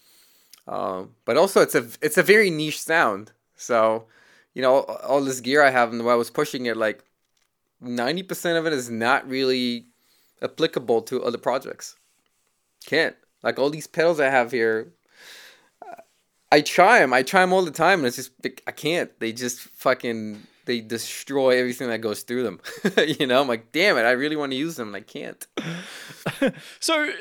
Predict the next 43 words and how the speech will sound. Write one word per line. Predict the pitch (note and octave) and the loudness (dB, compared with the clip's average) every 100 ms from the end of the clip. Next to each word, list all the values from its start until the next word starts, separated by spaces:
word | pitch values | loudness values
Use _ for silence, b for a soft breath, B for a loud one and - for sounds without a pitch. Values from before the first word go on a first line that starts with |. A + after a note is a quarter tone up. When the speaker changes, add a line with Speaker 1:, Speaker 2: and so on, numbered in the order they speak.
| G3+ D#3 - | -12 -16 -4
Speaker 2:
was | C#4+ A#3 | 0 2
there | C#4+ | 2
a | |
bit | C#4 D4 | 2 0
of | A#3 | 0
a | |
cloud | - - B3 A#3+ G#3+ | -2 0 2 2 0
nine | G#3 A3 A3+ A3+ A3+ - _ _ - | 0 2 2 -2 -4 -10 _ _ -4
while | F#3 G#3 G3+ | 0 2 2
working | G3+ G#3 G3+ | 0 0 -2
on | G3 | 0
Doom, | D#3 F3+ A#3+ A3 | 0 0 0 -2
and | F3+ | -4
then | F3 | -2
after | D#3+ G3 F#3+ F#3 | -2 -2 0 0
it's | E3+ - - - - | -2 -6 -10 -8 -2
over, | F#3+ G3+ A3+ A3 - _ _ | -2 0 0 0 -2 _ _
it's | - - | -14 -12
kind | - G3+ F#3+ | -4 -2 -2
of | E3+ | -2
like | F#3 F3 | 2 4
Speaker 1:
No, | F3 D3 G3+ | 6 4 0
Speaker 2:
a | |
Speaker 1:
there | D#3 E3+ | 0 4
was | F3+ - | 4 6
never | F3+ | 6
Speaker 2:
down | F#3 | 6
buzz? | F3 | 6
Speaker 1:
cloud | D#3 C#3 | 6 6
nine. | C3 A#2+ A2+ - - | 2 0 -2 -12 -8
There's | C#3 F3 | -4 2
Speaker 2:
No? | G3 | 4
Speaker 1:
still, | - C#4 - - | 4 2 -2 -2
no. | C3 | 2
Speaker 2:
Never | G#3+ A#3 | 2 2
cloud | A3 A3 | 2 4
Speaker 1:
No, | F3 F3+ | 6 4
Speaker 2:
nine? | D#4+ _ | 0 _
Speaker 1:
I | - G3 | 4 6
don't | A3+ | 6
think | A3 G3+ | 0 0
so, | - C#3+ | -2 -2
no. | D3 C3+ | 0 -2